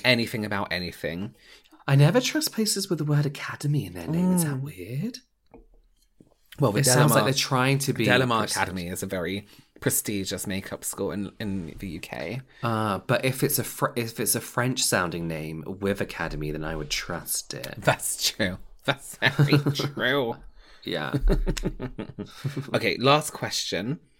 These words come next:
Speaker 1: Um,
Speaker 2: Mm.
Speaker 1: do you watch each other's content?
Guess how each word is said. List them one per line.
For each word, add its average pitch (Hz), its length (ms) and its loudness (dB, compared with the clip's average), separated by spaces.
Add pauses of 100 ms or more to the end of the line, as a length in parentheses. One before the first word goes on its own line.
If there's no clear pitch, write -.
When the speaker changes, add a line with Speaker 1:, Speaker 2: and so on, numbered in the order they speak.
(420)
Speaker 1:
Um, 131 280 8
Speaker 2:
Mm. 156 200 2
Speaker 1:
do 156 100 4
you 175 220 6
watch 147 260 4
each 139 160 -2
other's 131 240 -2
content? 123 720 -4